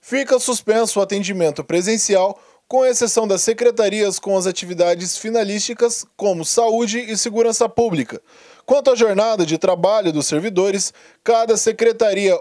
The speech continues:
ou autarquia vai disciplinar medidas para a redução do fluxo de pessoas.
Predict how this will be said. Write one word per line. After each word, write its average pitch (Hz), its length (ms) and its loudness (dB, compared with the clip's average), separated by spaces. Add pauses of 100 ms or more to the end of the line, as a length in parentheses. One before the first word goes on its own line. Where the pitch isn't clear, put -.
ou 202 320 2
autarquia 208 840 0
vai 180 320 0
disciplinar 214 680 -2
medidas 214 560 -2
para 214 260 2
a - 20 -2
redução 214 560 -4
do 233 120 -4
fluxo 247 440 -6
de 113 120 -14
pessoas. 160 680 -2